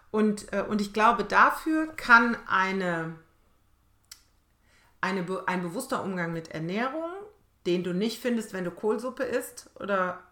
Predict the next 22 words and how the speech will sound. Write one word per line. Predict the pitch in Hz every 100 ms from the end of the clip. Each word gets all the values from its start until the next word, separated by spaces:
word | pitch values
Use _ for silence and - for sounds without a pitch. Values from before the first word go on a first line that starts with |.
| -
äh, | - - -
ähm, | 165 156 151 - _
jetzt | -
hätte | 160
ich |
fast | - 165
den | 165
Namen | 160 190 226
gesagt, | 214 226 -
Shakes | 202 202 - -
trinkst. | - 262 381 392 - - - - - - -
Ähm, | 214 214 214
aber | - 196 190
wenn | 190 202
du | 196
irgendwie | 202 208 208 - 185 190
einen | 180 175
anderen | 202 214 175
Zugang | 170 262 247 233
findest | - 240 240 -
zur | -
Ernährung, | 202 220 226 226 226